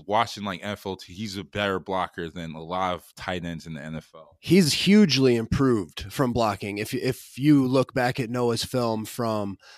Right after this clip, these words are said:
Speaker 2: um, two years ago in, in our senior year, he was not as effective at blocking as he was definitely late, uh, later in his career and later on in this season. Um, so yeah, definitely Noah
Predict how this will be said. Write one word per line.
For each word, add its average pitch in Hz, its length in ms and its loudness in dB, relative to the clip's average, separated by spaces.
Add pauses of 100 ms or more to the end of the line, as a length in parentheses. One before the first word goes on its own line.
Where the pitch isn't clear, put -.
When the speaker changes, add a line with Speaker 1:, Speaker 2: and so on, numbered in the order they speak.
(120)
Speaker 2:
um, 92 500 -6 (100)
two 190 200 6
years 123 360 4
ago 98 420 -4
in, 107 220 -8
in 110 180 -6
our 120 160 0
senior 123 380 -2
year, 92 340 -6 (260)
he 135 380 2
was 117 640 -2 (380)
not 143 300 4
as 131 220 2
effective 123 480 -4
at 107 140 -6
blocking 120 460 -2
as 113 140 -4
he 120 120 -4
was 117 320 -2
definitely 120 520 -4
late, 113 560 -8 (180)
uh, 110 240 -4
later 117 320 -4
in 113 80 -6
his 110 100 -6
career 110 280 -6
and 107 120 -6
later 107 300 -4
on 104 320 -8
in 110 260 -12
this 117 180 -4
season. 101 540 -8 (320)
Um, 107 340 -4
so - 140 -6
yeah, 123 340 0
definitely 135 520 0
Noah 117 540 0